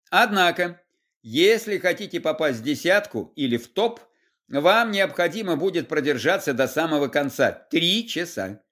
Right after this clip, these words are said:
Место в списке также тесно связано с вашими успехами. Хотите занять десятое место? Наберите минимум двадцать повязок соперников. Первое — сорок. Сорок из шестидесяти. Сказать прямо,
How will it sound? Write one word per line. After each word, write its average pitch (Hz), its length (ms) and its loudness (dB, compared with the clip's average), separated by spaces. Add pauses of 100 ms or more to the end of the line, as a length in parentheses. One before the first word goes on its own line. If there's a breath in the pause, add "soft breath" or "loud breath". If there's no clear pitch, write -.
(440)
Место 196 540 2
в 170 40 -4
списке 226 520 -4
также 160 460 2
тесно 196 500 -4
связано 208 520 -2
с - 100 -10
вашими 151 360 0
успехами. 117 680 -4 (580)
Хотите 233 640 2
занять 190 380 2
десятое 131 500 -2
место? 107 420 -8 (320)
Наберите 151 800 0
минимум 185 680 -2
двадцать 156 560 0
повязок 135 460 -2
соперников. 101 720 -8 (220)
Первое — 240 800 2
сорок. 113 520 -6 (460)
Сорок 175 560 4
из 180 160 -4
шестидесяти. - 800 -10 (640)
Сказать 202 540 0
прямо, 226 540 2